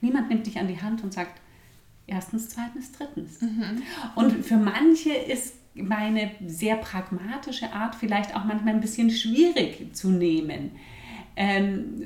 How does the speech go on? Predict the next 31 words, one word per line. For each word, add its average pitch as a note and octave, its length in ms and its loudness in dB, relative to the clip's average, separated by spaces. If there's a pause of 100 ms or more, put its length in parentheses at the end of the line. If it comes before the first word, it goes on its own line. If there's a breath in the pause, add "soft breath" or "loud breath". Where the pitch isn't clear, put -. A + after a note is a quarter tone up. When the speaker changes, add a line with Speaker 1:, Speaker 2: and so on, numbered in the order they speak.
(340)
Speaker 1:
wa-, G#3 280 -2
weil C#4 360 6
ich - 280 -4
so G3+ 220 4
klar E3 640 -8
bin, E3 400 -8 (460 loud breath)
weil B3 580 2
mir D#4+ 140 10
das B3 220 0
zum G3+ 140 0
Beispiel F#3+ 360 -4
auch E3+ 120 -4
so E3 260 -2
wichtig F3+ 460 -2
ist, - 320 -10 (320 loud breath)
dass, F3 240 -8 (280)
du G3+ 100 -2
erinnerst F#3+ 460 0
dich F3+ 120 -6
sicher, F#3 340 -4
dass - 320 -2
ihr A3 200 6 (100)
übt - 540 2 (320)
für G#3 160 0
die G3 180 0
Geburt, E3 580 -4 (380 loud breath)
dass G3+ 180 -4
ihr A3 80 4
die G#3+ 180 6
Hypnoseübungen G#3+ 1040 0
macht. - 320 -12